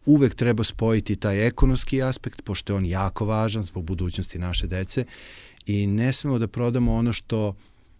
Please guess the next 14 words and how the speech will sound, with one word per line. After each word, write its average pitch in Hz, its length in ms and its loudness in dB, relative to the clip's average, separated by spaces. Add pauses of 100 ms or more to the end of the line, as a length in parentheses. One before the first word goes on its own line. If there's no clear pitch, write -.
(140)
je 104 160 -4
pripada, 107 720 0
ne 110 180 0
pripada 107 420 0
samo 101 320 0
nama, 98 340 0
nego 90 220 -6
pripada 92 460 -4
i 90 100 -4
našim 90 440 -4
precima 107 560 -4
i 98 40 -2
našim 95 300 -4
potomcima. 85 540 -10